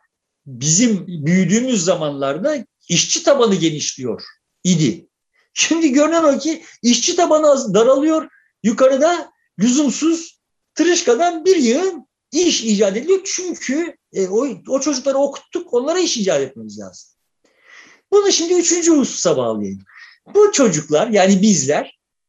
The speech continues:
böyle okuduk, parlak unvanlarla parlak bir yerlere yerleştik. Kendimiz de kendi kendimize hissediyoruz ki, anlaşılıyor ki o kitapta paylaşılan mektuplardan filan falan anlaşılıyor ki şimdi iki tür insan var. Bunların bir tanesi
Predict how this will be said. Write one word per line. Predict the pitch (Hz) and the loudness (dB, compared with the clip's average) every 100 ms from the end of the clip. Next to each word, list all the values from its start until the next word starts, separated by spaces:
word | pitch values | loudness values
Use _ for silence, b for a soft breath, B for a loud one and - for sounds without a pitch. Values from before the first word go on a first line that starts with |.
| _ - | _ -2
böyle | 349 311 | 2 4
okuduk, | 339 - 202 147 - _ _ | 2 2 0 0 -8 _ _
parlak | 269 311 349 320 | 0 2 2 0
unvanlarla | 262 240 226 208 208 262 | 0 2 2 0 0 -2
parlak | 262 285 330 311 - | 0 0 0 -4 -2
bir | |
yerlere | 208 196 240 | -2 0 -2
yerleştik. | 285 220 202 196 180 - 135 - | 0 -2 -2 -6 -6 -8 -10 -8
Kendimiz | 175 226 311 311 226 | -6 -4 -6 -6 -4
de | 254 269 - _ _ _ _ _ | -4 -4 -10 _ _ _ _ _
kendi | 135 190 | -4 -2
kendimize | 269 240 240 233 | 0 0 0 2
hissediyoruz | 214 208 - 262 208 139 131 | 2 2 0 0 2 0 -6
ki, | - | -8
anlaşılıyor | 123 156 156 - 214 180 - | -6 -2 -2 -2 -2 -2 -4
ki | 196 B B - | -10 B B -8
o | 156 | -8
kitapta | - 160 - 175 151 - | -4 -4 -2 0 0 0
paylaşılan | 143 151 151 - 165 156 b b | 0 0 -2 -2 -4 -4 b b
mektuplardan | 156 156 175 - 156 156 151 - | -6 -6 -8 -4 0 2 0 0
filan | 156 147 | -4 -2
falan | 147 131 | -2 -2
anlaşılıyor | 160 170 - 339 294 | -2 -2 0 0 0
ki | - 233 b b b b | -6 -16 b b b b
şimdi | - 349 302 294 b b | -2 -2 -2 -4 b b
iki | 240 220 370 | -4 0 0
tür | 320 | 2
insan | 294 269 254 214 | 2 2 2 2
var. | 147 127 185 | 0 -2 -4
Bunların | 285 277 269 | 0 0 0
bir | 320 | -4
tanesi | 285 185 170 165 320 320 | -2 -2 -2 -4 -4 -6